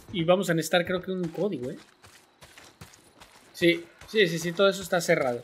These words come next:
Ok, pues déjenme encontrar Gasolination. Miren, puedo activar la bocina. ¡Ah, no!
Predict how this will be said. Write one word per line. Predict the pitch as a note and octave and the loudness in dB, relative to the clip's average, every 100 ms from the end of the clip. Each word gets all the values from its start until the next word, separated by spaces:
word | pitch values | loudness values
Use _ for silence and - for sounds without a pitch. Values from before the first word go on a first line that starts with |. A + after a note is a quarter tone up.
| - | -4
Ok, | A3 A3+ G#3+ | -2 2 0
pues | G#3 A3 | 2 -2
déjenme | A3+ F#3 | -2 -2
encontrar | E3 D#3+ F3 F#3 F#3+ - _ _ _ _ - | -2 -2 2 2 0 -18 _ _ _ _ 2
Gasolination. | E3 E3 D#3+ D#3 D#3+ F3+ D#3 D3 C#3 D3 - _ _ | 2 4 4 4 4 4 2 -4 -8 -12 -20 _ _
Miren, | D#3+ G3 G#3 E3+ | 4 6 4 6
puedo | F#3+ A#3 | 6 6
activar | A#3+ G3 E3 F3+ A3 | 4 2 4 4 4
la | A3+ | 2
bocina. | F3 D3 - F#3+ B3 E3 F#3+ G#3 _ _ _ _ - - - - - - - - - _ - - - - - - - - _ _ _ - | 2 0 0 0 0 0 -4 -10 _ _ _ _ -20 -20 -20 -20 -20 -20 -20 -20 -20 _ -20 -18 -14 -14 -14 -20 -20 -20 _ _ _ 0
¡Ah, | C#3+ G#3+ | 6 6
no! | A3 A#3 B3+ C4+ C#4 B3+ A#3 G3 | 6 4 4 4 2 0 0 -2